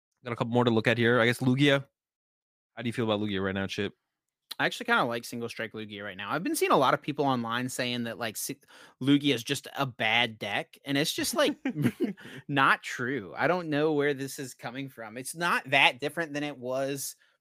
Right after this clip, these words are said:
Speaker 2: pre-Paldea Evolved, and it was good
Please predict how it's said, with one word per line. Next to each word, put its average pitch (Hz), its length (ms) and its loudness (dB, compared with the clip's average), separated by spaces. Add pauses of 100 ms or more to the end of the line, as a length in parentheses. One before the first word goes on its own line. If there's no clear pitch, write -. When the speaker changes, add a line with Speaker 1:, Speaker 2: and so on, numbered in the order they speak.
Speaker 2:
pre-Paldea 139 1500 -2
Evolved, 123 440 -2
and 120 140 -4
it 131 60 -2
was 135 180 -4
good 139 440 0